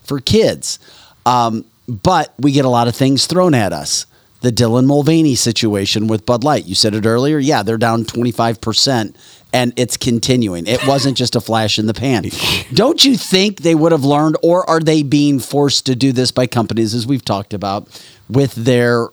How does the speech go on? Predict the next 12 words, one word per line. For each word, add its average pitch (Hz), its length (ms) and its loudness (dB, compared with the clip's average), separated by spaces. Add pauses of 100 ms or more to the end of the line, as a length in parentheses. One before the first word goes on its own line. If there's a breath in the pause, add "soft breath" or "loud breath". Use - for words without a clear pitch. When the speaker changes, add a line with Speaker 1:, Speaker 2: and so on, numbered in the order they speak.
Speaker 1:
whole 113 340 2
Speaker 2:
Yes. - 400 -4 (400)
Speaker 1:
media 131 460 2
rating? 127 420 0
Well, 135 360 0
check 185 340 -2
out 156 180 0
this 151 180 0
picture 107 640 -4 (1400)
from - 400 -2
Adidas. 156 720 0
Speaker 2:
Mm-hmm. 95 500 -4